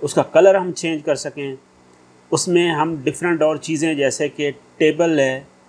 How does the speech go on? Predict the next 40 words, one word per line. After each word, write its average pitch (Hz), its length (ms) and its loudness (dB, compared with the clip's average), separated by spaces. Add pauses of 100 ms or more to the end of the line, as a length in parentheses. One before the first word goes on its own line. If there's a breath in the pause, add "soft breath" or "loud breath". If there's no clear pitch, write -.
(360)
image 165 400 0
है, 127 240 2
clip - 340 -2
art 139 260 4
है, 131 320 -2
इस 160 160 -4
तरह 175 140 2
की 156 100 -10
चीज़ें 135 320 -6
हम 131 80 -2
उसमें 147 260 -6
ऐड 117 280 2
कर 120 100 -2
सकें, 143 320 -6 (1120)
उसको 190 280 2
हम 165 100 2
कहते 135 300 0
हैं 151 140 -2
word 139 280 2
processor 139 540 -4
program। 104 540 -2 (1500)
तो 160 140 6
word 180 280 6
processor 214 480 0
program 156 500 -2
जो 156 180 -4
है 139 320 2
ये 143 220 -2 (300)
एम 151 140 0
S 151 200 -4
Word, 135 380 4 (600)
ये 151 240 2
नाइनटीन 165 640 -2 (140)
एटीज़ 165 500 -4
में 147 180 -8
Microsoft 139 640 0
ने 135 120 0
introduce 113 520 -6
किया 101 200 -2
था। - 160 -14